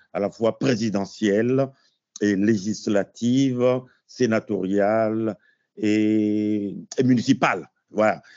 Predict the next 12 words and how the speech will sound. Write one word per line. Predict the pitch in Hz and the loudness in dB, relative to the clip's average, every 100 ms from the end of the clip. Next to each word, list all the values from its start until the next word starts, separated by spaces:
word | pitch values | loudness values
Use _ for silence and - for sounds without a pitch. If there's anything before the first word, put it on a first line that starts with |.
| - - - _ _ | -20 -20 -20 _ _
Donc, | 110 147 156 143 | -2 0 0 2
euh, | 120 104 | 2 0
si | - 151 151 147 143 131 117 110 | -4 -2 0 2 2 2 0 0
les | 120 | 0
pays | - 131 131 123 | 2 2 4 4
avec | 117 131 117 | 2 0 0
beaucoup | 113 127 160 | -2 0 2
de | 123 | 2
moyens | 123 127 139 127 | 4 2 2 0
financiers, | 131 120 120 165 135 - _ - 107 | -2 -4 0 2 2 0 _ -10 -4
hein, | 104 101 - - - - | -2 -4 -10 -20 -18 -2
comme | 139 127 120 107 | 0 0 -2 -4